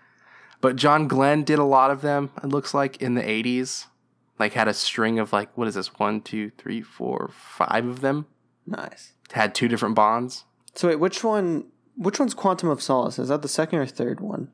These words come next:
Speaker 2: And
Speaker 1: That's
Speaker 2: Daniel
Speaker 1: the second one.
Speaker 2: And then which other one did Sam, or which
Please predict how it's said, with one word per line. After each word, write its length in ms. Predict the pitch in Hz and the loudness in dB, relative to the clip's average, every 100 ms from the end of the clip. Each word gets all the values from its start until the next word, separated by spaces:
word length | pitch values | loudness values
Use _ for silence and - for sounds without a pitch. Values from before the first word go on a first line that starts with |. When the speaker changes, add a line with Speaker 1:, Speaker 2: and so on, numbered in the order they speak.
| - | -10
Speaker 2:
And 160 | 117 | -2
Speaker 1:
That's 100 | 117 | 0
Speaker 2:
Daniel 80 | 120 | 2
Speaker 1:
the 60 | 123 | 2
second 400 | - 107 101 90 | 2 2 0 -2
one. 180 | 95 - _ _ _ - | -4 -6 _ _ _ -2
Speaker 2:
And 80 | 151 | 0
then 80 | |
which 160 | 147 165 | 2 2
other 180 | 202 196 | 2 2
one 140 | 190 | 0
did 140 | 196 196 | -2 -4
Sam, 400 | 202 196 226 - _ _ - - - | -4 -4 -6 -12 _ _ -20 -10 0
or 220 | 151 139 | 2 2
which 320 | 180 - - | 0 -2 -12